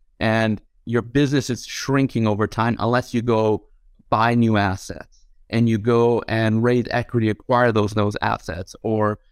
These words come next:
you move certain projects forward. What's unique about Horizon is not only you get that free cash flow coming today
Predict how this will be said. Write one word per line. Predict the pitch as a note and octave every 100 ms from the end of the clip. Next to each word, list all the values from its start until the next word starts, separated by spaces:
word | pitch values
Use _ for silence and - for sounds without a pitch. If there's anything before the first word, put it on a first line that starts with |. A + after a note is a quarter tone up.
| _
you | A2+ A#2+
move | A#2+ G#2 - -
certain | - G#2
projects | - A2 G#2 G2+ -
forward. | G2+ F#2+ - _ _ _ -
What's | C#3 C3+
unique | D#3 G3+
about | F3+ D#3 D3
Horizon | B2+ C3+ E3 E3 C#3
is | A2+
not | C#3 D#3+ A3+
only | A3+ F3
you |
get | D3 D3+ -
that | C3+ - -
free | C#3+
cash | C#3 C3+ C3 -
flow | A#2+
coming | - A#2+ B2
today | - G2 A#2 A2+ G2 F#2